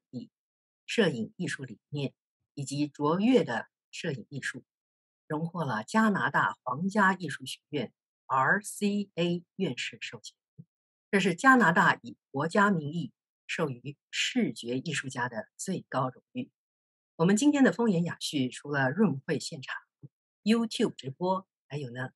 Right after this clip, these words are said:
很荣幸的由加拿大七天传媒以 WeChat 同步播放。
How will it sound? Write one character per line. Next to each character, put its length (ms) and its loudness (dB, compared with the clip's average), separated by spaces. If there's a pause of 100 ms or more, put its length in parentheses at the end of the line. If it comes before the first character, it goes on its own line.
(340)
很 180 2
荣 220 4
幸 300 4
的 80 0
由 200 0
加 200 0
拿 160 2
大 240 4
七 320 0
天 260 0
传 320 -4
媒 340 -10 (300)
以 260 -2
WeChat 540 -2 (180)
同 280 -8
步 200 -6
播 180 -6
放。 200 -4